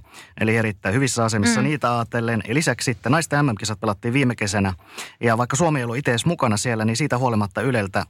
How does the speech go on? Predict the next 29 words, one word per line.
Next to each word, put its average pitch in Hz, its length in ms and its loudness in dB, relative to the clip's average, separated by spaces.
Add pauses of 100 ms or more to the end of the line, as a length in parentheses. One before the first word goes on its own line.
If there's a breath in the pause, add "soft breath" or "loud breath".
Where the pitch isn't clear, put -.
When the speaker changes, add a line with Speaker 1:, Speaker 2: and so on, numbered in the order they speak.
(220)
Speaker 1:
erittäin 123 440 0
isot 107 260 -2
panostukset, 123 720 -2 (280 loud breath)
ja 127 80 2
nämä 165 120 2
sai 135 160 0
aikaan 123 280 0
tällaisen 113 280 -2
naisjalkapallobuumin 117 1200 0
jopa, 104 320 -2 (300 soft breath)
koska 113 260 -4
pelit 131 280 0
näkyy 117 200 0
siellä 104 220 0
erittäin 110 400 0
kattavasti, 117 640 0
hyvin 117 200 2
tehdyt 95 220 -4
lähetykset, 123 680 0 (240 loud breath)
ja 123 60 0
sitten 135 200 2
myöskin 143 240 0
muut 175 200 0
tiedotusvälineet 107 640 0
lähti 120 300 -2
tähän 127 200 2
mukaan, 135 400 0
koska - 220 -8
kesällä 113 400 0